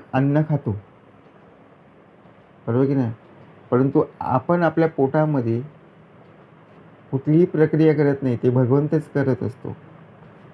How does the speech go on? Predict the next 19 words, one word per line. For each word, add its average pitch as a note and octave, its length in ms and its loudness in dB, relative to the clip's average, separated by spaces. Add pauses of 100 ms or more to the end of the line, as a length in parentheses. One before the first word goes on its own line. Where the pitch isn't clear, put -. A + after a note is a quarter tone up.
(640)
बरोबर B2 200 4
की C#3 100 0
नाही? A#2+ 200 2 (600)
आपल्याला C#3+ 380 2
भूक C3+ 280 0
लागली C#3+ 440 0 (600)
की C3 60 2
आपण B2 340 2
किचनमध्ये D3 640 -2
फेऱ्या C#3+ 380 2
मारणार, A#2+ 440 0 (2000)
आपला D3 360 2
हात D3 280 0
मुखाकडे D3+ 540 0
घेऊन C#3+ 300 0
जाणारा D3 340 0
सुद्धा D3+ 260 0
तोच D3+ 340 -2
आहे B2+ 120 -4